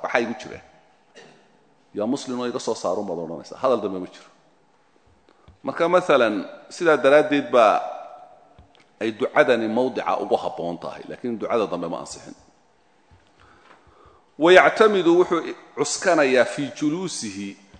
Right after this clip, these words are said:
fadhigiisa, calaa rijlihi lyusra, addinka bidix. Markuu suuliga fadhiyo, miisaanka xagga bidix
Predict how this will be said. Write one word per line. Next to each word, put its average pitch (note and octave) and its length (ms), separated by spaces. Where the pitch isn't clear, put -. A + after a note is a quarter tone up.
fadhigiisa, D3 880
calaa C3+ 240
rijlihi B2+ 420
lyusra, A2+ 500
addinka A#2+ 360
bidix. G2 300
Markuu C#3 240
suuliga D#3 400
fadhiyo, G2 460
miisaanka C3 760
xagga B2+ 300
bidix G2+ 300